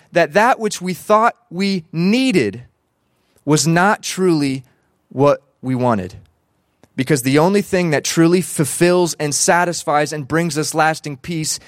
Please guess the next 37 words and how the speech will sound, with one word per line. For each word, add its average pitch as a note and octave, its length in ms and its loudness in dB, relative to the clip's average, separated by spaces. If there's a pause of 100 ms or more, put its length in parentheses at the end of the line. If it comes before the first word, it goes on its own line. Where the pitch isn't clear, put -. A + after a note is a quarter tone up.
(160)
is E3 320 4
God D#3 540 0 (180)
and D3 180 -6
God D3 220 4
alone. B2+ 500 -2 (1120)
And D#3 80 0
I'm E3+ 80 2
not A3+ 160 4
knocking G3 320 0
those F3 180 -2
things F3 240 -4
like D#3 200 0
a D3 120 0
raise D#3 400 2
and D#3+ 60 -2
a C#3 60 -2
promotion D3+ 540 0
and C#3 280 -2
marriage D3+ 380 2
or D3 80 2
a C3+ 60 2
relationship D3 640 0
or D3 80 2
whatever. C#3 460 2
Those D#3+ 180 -2
are D#3+ 80 0
good E3+ 240 2
things. A#2+ 380 -8 (220)
But D#3 160 4
when E3 240 2
you, A3+ 200 2
listen G#3+ 260 2
to G3 60 -2
me, D#3 120 0
when D3 180 -2
you G3 220 0
place G3 480 0